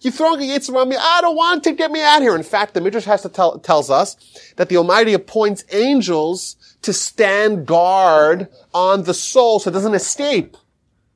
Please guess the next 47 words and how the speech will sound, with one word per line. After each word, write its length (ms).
The 80
soul 260
is 100
so 160
miserable, 360
it's 120
looking 380
for 180
ways 280
to 180
escape. 460
The 60
Almighty 160
has 80
to 40
place 240
two 400
angels 460
to 100
guard 400
it 80
so 80
it 40
doesn't 140
run 120
away. 380
Moshe's 560
soul, 640
it's 80
like, 240
this 180
is 60
the 60
best 200
place 240
because 300
Moshe 460
was 200
so, 320
was, 260
was 180
a 60
tzaddik 840
in 140
all 320
three 520
areas 480